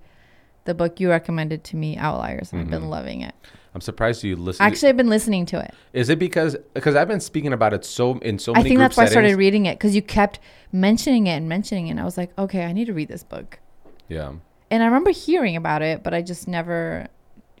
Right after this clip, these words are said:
Speaker 1: read it. So I've been really loving it, but I have been listening to it.
Speaker 2: Mm.
Speaker 1: On
Speaker 2: Yeah.
Speaker 1: Audible.
Speaker 2: It's a great book. Audible's the best. Uh, I'm thankful for Audible because I'm
Speaker 1: <laughs> I was
Speaker 2: crushing
Speaker 1: just gonna say, that's
Speaker 2: I'm,
Speaker 1: one thing I'm
Speaker 2: I'm,
Speaker 1: loving this week
Speaker 2: I'm
Speaker 1: is
Speaker 2: crushing,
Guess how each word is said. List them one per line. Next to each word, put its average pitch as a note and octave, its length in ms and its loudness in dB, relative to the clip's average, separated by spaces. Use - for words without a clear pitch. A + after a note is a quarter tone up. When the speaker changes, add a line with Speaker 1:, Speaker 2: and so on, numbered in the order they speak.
Speaker 1:
read E3 220 -4
it. - 140 -14
So D#3+ 340 -6
I've - 40 -20
been F3+ 120 -6
really E3+ 200 -6
loving D3+ 280 -8
it, C#3+ 100 -12
but D#3 80 -6
I D#3 320 -4
have D#3+ 160 -8
been D#3 220 -6
listening - 400 -10
to - 160 -16
it. - 160 -20
Speaker 2:
Mm. F2 680 -8
Speaker 1:
On B3+ 160 -4
Speaker 2:
Yeah. D#3+ 180 -8
Speaker 1:
Audible. F3+ 480 -8
Speaker 2:
It's - 220 -10
a F#2+ 40 -12
great D#2+ 280 -10
book. C2 280 -14
Audible's F2+ 300 -8
the C#2+ 100 -12
best. C2 400 -14
Uh, A#2 220 0
I'm A2+ 200 -6
thankful B2+ 340 -10
for A2+ 160 -8
Audible B2+ 240 -6
because - 240 0
I'm - 0 -
Speaker 1:
<laughs> - 0 -
I - 60 -2
was - 100 -10
Speaker 2:
crushing - 240 2
Speaker 1:
just - 100 -2
gonna A4 160 0
say, - 140 0
that's - 140 6
Speaker 2:
I'm, - 60 4
Speaker 1:
one - 120 2
thing C#4 140 0
I'm B3+ 60 2
Speaker 2:
I'm, A3+ 60 4
Speaker 1:
loving A3+ 200 2
this A3 140 -4
week G#3 100 0
Speaker 2:
I'm A3+ 120 0
Speaker 1:
is G#3+ 60 0
Speaker 2:
crushing, F#3 300 4